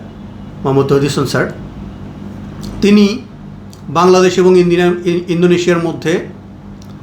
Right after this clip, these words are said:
ফ্লাইট কানেক্টিভিটি বাড়ানোর ব্যাপারে কথা বলেছেন এবং বাংলাদেশিদের জন্য on arrival ভিসার সুবিধাটি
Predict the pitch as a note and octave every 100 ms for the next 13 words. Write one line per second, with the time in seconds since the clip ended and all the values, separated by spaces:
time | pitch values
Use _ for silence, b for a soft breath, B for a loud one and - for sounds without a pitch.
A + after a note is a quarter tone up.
0 | - - F3+ F3+ G3+ F#3 F#3 F#3+ G3 F3+
1 | F3+ F#3 F#3+ - - - - - F3 F3+
2 | F3+ F3+ E3 F3+ F3+ F3+ A3 E3 C#3+ F3+
3 | C4 - - - - - - D#3+ E3 E3+
4 | E3+ F3 F3 D#3+ D3+ G#3 - B B B
5 | - F3 G3+ G#3 G3+ G3 F#3+ E3 D#3 F3
6 | F3 D3+ D3+ D3+